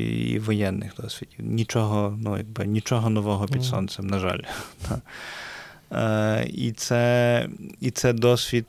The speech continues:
Speaker 1: е, і це досвід дуже прикрий, дуже болючий, та. Тут, тут швидше, я би сказав, що церква собі зараз більше ставить питання не про червоні лінії, а про,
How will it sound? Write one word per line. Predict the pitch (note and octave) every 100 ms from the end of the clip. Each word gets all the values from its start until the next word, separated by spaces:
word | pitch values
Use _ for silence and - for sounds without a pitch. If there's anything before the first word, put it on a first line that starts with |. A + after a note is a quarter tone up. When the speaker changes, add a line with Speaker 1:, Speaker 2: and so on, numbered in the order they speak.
| -
Speaker 1:
е, | A#2+ A#2 A2+ A2+ A2+ A#2
і | A2+
це | -
досвід | A2 A#2 A#2 A#2+ A2+
дуже | A#2 A#2
прикрий, | - B2 - G#2+
дуже | G2+ G#2 G#2
болючий, | A2 G#2 G2+ - G#2+
та. | - - -
Тут, | G#2+ -
тут | C3+ -
швидше, | - D3 - C3 A#2+
я | A2+ B2+
би | C3
сказав, | - B2 A#2+ A#2+ A#2
що | - - A2 G#2+ -
церква | A#2 A#2 A2
собі | - A2 A2
зараз | A#2 A2 G#2+ -
більше | A2+ A2
ставить | - A2+ G#2+
питання | - - A2 A2 A2
не | A2
про | -
червоні | G#2 A2 A#2 C#3+ A#2+
лінії, | G2+ G2+ G2+ G2+ G#2
а | G2+
про, | - G#2+ G#2